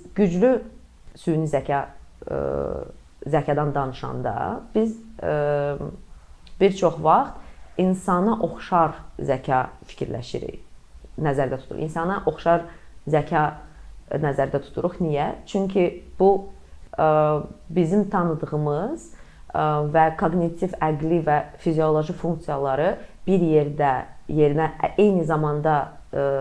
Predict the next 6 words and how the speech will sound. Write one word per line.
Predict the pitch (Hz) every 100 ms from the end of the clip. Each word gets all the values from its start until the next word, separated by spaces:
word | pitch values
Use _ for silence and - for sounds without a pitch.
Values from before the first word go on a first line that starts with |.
| 135
yerinə, | 143 156 156 156 156 160 160 - -
ə, | - 143 143 139 139 135 135 - -
yetirə | - 151 160 156
bilən | 151 143 139 135 196 311 - - - -
və, | 151 160 160 160 -
ə, | 160